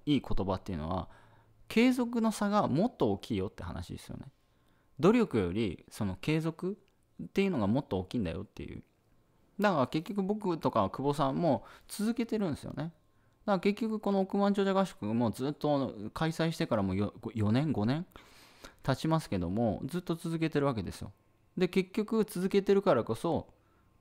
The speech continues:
うん、多分参加者の人より、当時の参加者の人よりもっと差がついてるしね。で、いや、あの、継続してないんであるならば、参加者の人がね。うん。だからこれからも、結果的に久保さんと僕はずっとやり取りすると思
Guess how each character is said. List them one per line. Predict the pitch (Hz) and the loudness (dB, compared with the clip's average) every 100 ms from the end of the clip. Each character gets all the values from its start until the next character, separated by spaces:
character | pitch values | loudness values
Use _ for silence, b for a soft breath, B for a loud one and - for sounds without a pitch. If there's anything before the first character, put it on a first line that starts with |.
| _ | _
う | 143 | -4
ん、 | 151 151 147 | -2 0 2
多 | 165 | 4
分 | 131 | 2
参 | 127 160 156 | 2 2 2
加 | 156 | -2
者 | - 127 104 | 2 2 2
の | - 135 | 2 0
人 | 127 165 | 0 -2
よ | 156 | 2
り、 | 175 156 - - - _ _ _ _ _ _ | 2 0 -2 -18 -18 _ _ _ _ _ _
当 | 180 165 | 2 2
時 | 123 | 2
の | 156 185 - b b b b b b _ - 123 | 2 0 -2 b b b b b b _ -12 -12
参 | - 151 | -4 -2
加 | 143 | -2
者 | 143 | 0
の | 131 131 | 0 0
人 | - | 0
よ | 190 | 4
り | 175 | 4
も | 113 | 4
っ | - | 0
と | 98 | -4
差 | 90 | -4
が | 82 | -4
つ | - | -6
い | 92 | -8
て | - | -8
る | - | -10
し | 123 | -6
ね。 | 160 - _ _ _ | -6 -8 _ _ _
で、 | 123 85 | -2 0
い | 95 | 0
や、 | - - | -2 -2
あ | 110 107 | -4 -4
の、 | |
継 | - 117 | 0 0
続 | 104 | 0
し | - | -4
て | 117 | -2
な | 117 | -2
い | |
ん | 87 | -2
で | |
あ | 82 | -4
る | 80 | -8
な | 85 | -10
ら | |
ば、 | - | -10
参 | - 90 | -8 -8
加 | 90 | -8
者 | - | -12
の | |
人 | - - | -16 -16
が | |
ね。 | - 143 - _ _ _ - | -14 -14 -16 _ _ _ -14
う | 95 | -10
ん。 | 92 | -10
だ | |
か | - - 104 _ _ _ _ _ _ - B B B | -12 -16 -20 _ _ _ _ _ _ -20 B B B
ら | 147 | -2
こ | 151 | 2
れ | 180 | 0
か | 185 180 | 2 2
ら | 143 | 4
も、 | 110 95 - _ _ _ _ - | 2 -2 -6 _ _ _ _ -8
結 | - 135 | -6 -2
果 | 139 | -2
的 | 143 139 | 0 0
に | 135 | 0
久 | 131 | -2
保 | 127 | -2
さ | 131 | 0
ん | 127 | 0
と | |
僕 | 127 131 101 | -2 -2 -2
は | 90 | -2
ず | 113 | -4
っ | |
と | 120 113 | -2 -2
や | |
り | 117 | -2
取 | - 82 | -4 -8
り | |
す | 82 | -8
る | 85 | -10
と | |
思 | 78 | -10